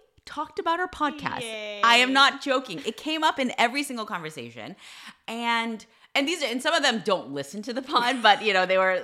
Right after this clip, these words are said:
Speaker 1: they were, like, very happy to hear about the pod. But others who just, you know,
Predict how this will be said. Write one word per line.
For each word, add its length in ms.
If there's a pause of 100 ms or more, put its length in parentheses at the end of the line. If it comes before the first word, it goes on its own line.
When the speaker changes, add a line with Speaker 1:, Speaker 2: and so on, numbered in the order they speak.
Speaker 1:
they 160
were, 200
like, 400
very 400
happy 340
to 120
hear 80
about 160
the 60
pod. 180
But 180
others 380 (420)
who 340 (500)
just, 320
you 80
know, 200